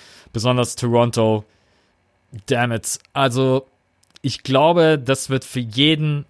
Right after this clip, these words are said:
eine harte Nuss, eine richtig harte Nuss im Osten. In den Finals brauchen wir nicht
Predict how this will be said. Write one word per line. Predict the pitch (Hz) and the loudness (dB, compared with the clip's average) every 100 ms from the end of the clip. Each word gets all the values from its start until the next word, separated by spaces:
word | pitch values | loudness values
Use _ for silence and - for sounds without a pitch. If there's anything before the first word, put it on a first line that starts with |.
| - | -8
eine | 123 117 | -4 -2
harte | 120 120 120 | -2 -2 -4
Nuss, | 110 107 - | -4 -6 -6
eine | 117 117 | -4 -2
richtig | 135 - 120 | -2 -2 -2
harte | 117 117 113 | 0 0 0
Nuss | 110 113 113 | -4 -4 -4
im | 110 | -2
Osten. | 120 - 127 123 117 - - - _ | -2 -2 -2 0 -2 -6 -20 -20 _
In | - 104 | -10 -4
den | 113 | -2
Finals | - 117 120 107 - - - - - | 2 2 2 0 -4 -10 -12 -20 -14
brauchen | 107 113 117 | 0 2 4
wir | |
nicht | 113 | 2